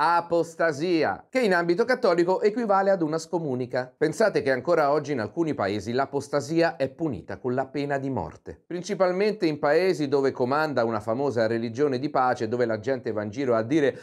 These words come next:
"Eh, però l'Occidente è suprematista, si crede migliore di noi, crede che la sua cultura sia meglio di quella degli altri". Sì,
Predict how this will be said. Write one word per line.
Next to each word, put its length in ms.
"Eh, 240
però 220
l'Occidente 600
è 20
suprematista, 1120
si 220
crede 340
migliore 460
di 120
noi, 380
crede 340
che 140
la 100
sua 300
cultura 580
sia 220
meglio 340
di 140
quella 260
degli 300
altri". 800
Sì, 600